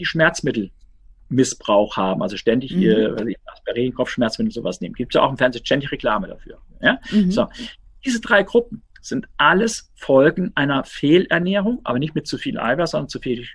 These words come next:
Speaker 1: zu viel Kohlenhydrate bei Bewegungsmangel. Ja?
Speaker 2: Mhm.
Speaker 1: Also das heißt, äh,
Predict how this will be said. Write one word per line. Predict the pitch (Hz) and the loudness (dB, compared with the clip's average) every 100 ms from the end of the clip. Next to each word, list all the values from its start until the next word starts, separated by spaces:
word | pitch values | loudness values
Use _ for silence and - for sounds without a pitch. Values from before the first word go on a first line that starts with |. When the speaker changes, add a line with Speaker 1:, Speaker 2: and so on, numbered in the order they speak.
| - | -20
Speaker 1:
zu | - | -16
viel | - 131 | -4 -2
Kohlenhydrate | 123 135 147 - 139 139 | 0 -2 -2 0 0 2
bei | 123 | 0
Bewegungsmangel. | 117 98 95 - - - - - - | 0 -4 -6 -8 -16 -16 -18 -14 0
Ja? | 139 185 - - | 0 0 -8 -6
Speaker 2:
Mhm. | 170 175 | -4 0
Speaker 1:
Also | 127 135 | -2 -2
das | 127 | 2
heißt, | 147 170 - - - - - | 2 2 -4 -20 -20 -12 2
äh, | 139 | 2